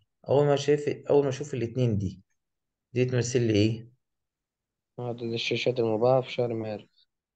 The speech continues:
Speaker 1: حلو أوي. فقال لي: "أنت تقدر تطلع البيانات دي أو تحط البيانات دي على هيئة مصفوفة".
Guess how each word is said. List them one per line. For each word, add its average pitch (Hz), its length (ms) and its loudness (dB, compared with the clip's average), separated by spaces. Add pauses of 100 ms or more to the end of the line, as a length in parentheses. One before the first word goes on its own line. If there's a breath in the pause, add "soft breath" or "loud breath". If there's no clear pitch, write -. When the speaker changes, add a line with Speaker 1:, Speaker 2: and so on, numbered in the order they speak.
(280)
Speaker 1:
حلو 131 340 2
أوي. - 400 -2
فقال - 380 4
لي: 175 200 0
"أنت 170 140 -2
تقدر 135 460 0
تطلع 143 440 0
البيانات 123 480 4
دي 156 320 -6 (360)
أو 113 80 2
تحط 113 400 -2
البيانات 127 320 2
دي 139 180 -2
على 117 220 2
هيئة 127 280 2
مصفوفة". - 560 -6